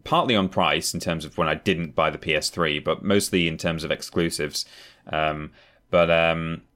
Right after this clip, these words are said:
you know, I think it's, it's worth noting that we've got, um, o-,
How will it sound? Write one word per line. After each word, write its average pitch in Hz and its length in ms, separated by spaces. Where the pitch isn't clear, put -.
you 117 160
know, 107 180
I 127 60
think 131 160
it's, - 240
it's 107 200
worth 98 240
noting 107 420
that 92 120
we've 85 160
got, 80 340
um, 76 340
o-, 104 180